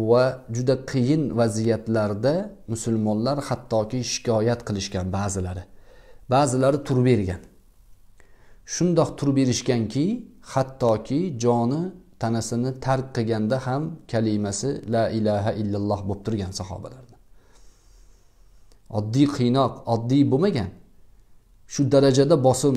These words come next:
shu darajada og'ir bo'lgan. O'sha og'ir vaziyatlarda ham Payg'ambar alayhissalotu vassalom, Ammor ibn Yosirning oilalari, Yosir azoblanyapti, Sumayya azoblanyapti,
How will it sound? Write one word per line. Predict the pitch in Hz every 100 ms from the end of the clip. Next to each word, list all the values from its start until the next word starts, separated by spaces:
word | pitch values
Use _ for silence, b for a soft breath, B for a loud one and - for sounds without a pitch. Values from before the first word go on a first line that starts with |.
| 110
shu | 127 120
darajada | 131 123 131 139 151
og'ir | 117 120 135 156
bo'lgan. | 101 98 92 - b b b b
O'sha | 131 180
og'ir | 151 156 185
vaziyatlarda | 143 120 127 123 127 127 120 156 127
ham | 107 98 B B B
Payg'ambar | - 120 123 123 127
alayhissalotu | 120 117 117 113 107 113 110 110 107
vassalom, | 107 - 101 107 98 98 B B B B B B -
Ammor | 110 117 117
ibn | 110 101 107
Yosirning | 107 107 107 101 101 113 98
oilalari, | 107 101 104 101 101 98 95 95 - _
Yosir | - 104 104 - 104
azoblanyapti, | 107 104 101 101 104 101 98 101
Sumayya | 98 107 104 104 104 101
azoblanyapti, | 107 104 101 104 101 101 101 98 98